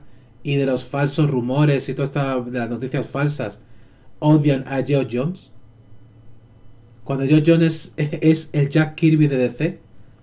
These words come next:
y, y, y sigue vivo. O sea, todo lo que puedes venerar a Jack Kirby en, en, en Marvel, tienes que venerarlo a Geoff Jones ahora.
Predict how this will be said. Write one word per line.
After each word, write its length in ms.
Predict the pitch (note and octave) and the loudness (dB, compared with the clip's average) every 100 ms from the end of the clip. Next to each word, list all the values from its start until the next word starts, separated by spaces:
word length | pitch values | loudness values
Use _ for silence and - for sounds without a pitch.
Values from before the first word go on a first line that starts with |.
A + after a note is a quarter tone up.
| - - | -14 2
y, 220 | F3 D3+ | 4 6
y, 0 | D3+ | 4
y 140 | E3 D3+ | 2 2
sigue 260 | F#3 F#3+ | 6 8
vivo. 340 | E3+ A3 D3+ - - - - - - - - - - | 8 6 0 -6 -18 -20 -20 -20 -20 -20 -20 -20 -20
O 80 | - | -2
sea, 280 | F3+ D#3 - | 2 2 4
todo 100 | F#3 | 6
lo 140 | A#3 | 6
que 80 | A#3+ | 6
puedes 420 | - A3 F#3+ D#3 | 4 6 6 6
venerar 560 | D3 C#3+ D3+ C#3+ E3 F3 | 2 4 4 6 6 6
a 60 | C#3+ | 2
Jack 220 | D#3+ D#3 | 0 2
Kirby 420 | E3 C#3 C3 - - | 2 2 2 -2 -4
en, 400 | C3+ B2 A#2 A2+ - - - | -2 0 -2 -8 -18 -20 -14
en, 340 | C3+ B2 B2 - | -8 -6 -6 -8
en 160 | C3 A#2 | -10 0
Marvel, 440 | D#3+ F#3+ A#3+ C#4 - - - - | 4 4 4 0 -10 -20 -20 -6
tienes 220 | - F3 | 2 2
que 120 | F#3 F#3 | 6 6
venerarlo 480 | E3+ D#3+ E3+ F#3 | 6 6 8 8
a 80 | E3+ | 6
Geoff 180 | D#3 D3+ | 4 4
Jones 240 | E3+ F3+ - | 2 0 -4
ahora. 360 | C3+ E3 G#2+ | 0 0 -2